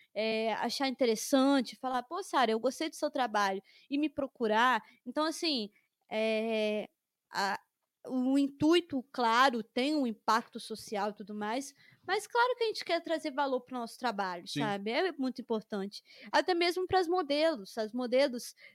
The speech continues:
Speaker 1: talvez tenham alguma oportunidade criada a partir desses projetos,
Speaker 2: Sim.
Speaker 1: né?
Speaker 2: Sim.
Speaker 1: Então, é, essas coisas são muito importantes pra gente entender que o que a gente tá fazendo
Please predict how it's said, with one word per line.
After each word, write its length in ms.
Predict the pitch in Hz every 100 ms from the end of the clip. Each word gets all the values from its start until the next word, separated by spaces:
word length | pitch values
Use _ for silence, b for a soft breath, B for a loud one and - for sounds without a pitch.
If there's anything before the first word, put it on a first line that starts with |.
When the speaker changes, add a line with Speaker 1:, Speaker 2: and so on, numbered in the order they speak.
| B
Speaker 1:
talvez 400 | 214 208 247 -
tenham 300 | 285 311 320
alguma 400 | 254 233 294 330
oportunidade 680 | 302 262 220 254 233 247 -
criada 520 | - 453 320 294 285
a 40 | 262
partir 340 | 240 226 -
desses 260 | 226 - -
projetos, 680 | 226 226 202 196 - 269
Speaker 2:
Sim. 40 | 220
Speaker 1:
né? 200 | 185 185
Speaker 2:
Sim. 20 |
Speaker 1:
Então, 340 | 190 196 214 208 B B -
é, 540 | 220 226 220 214 214
essas 300 | 196 - 233
coisas 460 | - 247 262 240 -
são 280 | - - 311
muito 180 | 339 311
importantes 640 | - 277 - 254 285 - - B B -
pra 160 | 262
gente 300 | 254 269 -
entender 640 | 254 226 214 226 285 247 190 _ -
que 520 | - 240 240 226 208 _ _ _
o 100 | 262
que 140 | 254
a 80 | 294
gente 220 | 277 269 -
tá 100 | 233
fazendo 640 | 233 208 254 269 208 196